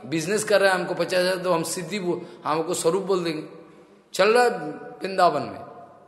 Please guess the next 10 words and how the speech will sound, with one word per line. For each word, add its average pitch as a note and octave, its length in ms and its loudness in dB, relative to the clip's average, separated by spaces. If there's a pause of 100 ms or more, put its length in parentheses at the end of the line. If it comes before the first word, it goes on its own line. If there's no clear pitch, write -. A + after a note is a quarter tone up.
(1300)
Business D#3 360 -4
चल B2 180 -2
रहा G2 140 -10
है, - 180 -16
अब A2 180 -16
करने G3+ 300 -2
दो, A#3 80 0
हम G3 160 2
क्या G#3+ 180 4
करें? - 360 -8